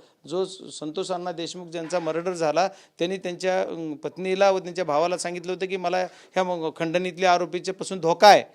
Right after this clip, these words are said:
असं जर जबाबात सांगितलं तर त्याला काय करत नाही पो-, पोलीस? काय कारण आहे?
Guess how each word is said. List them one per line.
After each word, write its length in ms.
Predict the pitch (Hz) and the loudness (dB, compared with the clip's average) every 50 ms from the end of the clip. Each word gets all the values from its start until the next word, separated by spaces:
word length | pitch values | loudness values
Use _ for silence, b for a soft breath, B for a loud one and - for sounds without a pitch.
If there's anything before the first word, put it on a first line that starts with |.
| b b b b | b b b b
असं 220 | - 151 - 214 208 | -2 0 2 2 4
जर 140 | 202 240 233 | 6 6 4
जबाबात 440 | 190 170 180 160 165 180 185 220 | 6 6 6 8 8 10 8 8
सांगितलं 460 | 220 - 208 196 202 214 208 226 233 226 | 6 6 2 0 0 0 2 2 4 4
तर 60 | 240 | 2
त्याला 220 | 202 226 226 247 | 4 4 2 4
काय 160 | 247 277 277 | 6 4 4
करत 180 | 262 262 269 277 254 | 4 6 2 2 4
नाही 160 | 285 294 294 | 4 2 2
पो-, 180 | 285 247 226 233 | 2 0 -4 -6
पोलीस? 300 | 214 240 247 233 220 180 | -4 -2 -2 -2 -2 0
काय 200 | - 226 247 262 | 6 6 6 8
कारण 240 | 240 254 247 233 226 | 6 4 2 2 0
आहे? 100 | 190 | -2